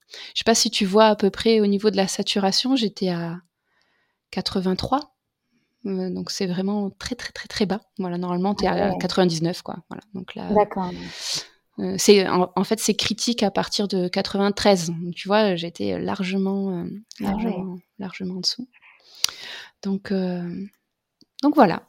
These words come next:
Speaker 1: Mais
Speaker 2: Donc, t'as pas vu Noah pendant les six jours, j'imagine ?
Speaker 1: mais ouais, ça, ça a été très dur aussi pour moi, du coup.
Speaker 2: Oui.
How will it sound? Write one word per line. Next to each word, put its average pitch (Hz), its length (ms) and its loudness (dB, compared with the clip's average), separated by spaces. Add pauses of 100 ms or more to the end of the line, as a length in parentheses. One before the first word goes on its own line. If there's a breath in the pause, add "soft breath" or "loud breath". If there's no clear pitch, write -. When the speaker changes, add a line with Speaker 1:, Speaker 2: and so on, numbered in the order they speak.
(180)
Speaker 1:
Mais 165 360 -2 (180)
Speaker 2:
Donc, 214 220 6
t'as 220 100 12
pas 233 140 10
vu 233 140 8
Noah 226 360 10
pendant 233 280 2
les 190 140 2
six 190 200 -4
jours, 214 260 0
j'imagine ? 208 440 0 (260)
Speaker 1:
mais 165 260 -4
ouais, - 240 -8 (420)
ça, 190 120 -4
ça 190 140 -6
a 196 40 0
été 185 480 0
très - 180 2
dur 180 240 0
aussi 190 260 -4
pour - 200 -4
moi, 175 160 -2 (880 soft breath)
du 208 160 -2
coup. 208 280 -2
Speaker 2:
Oui. 202 120 -10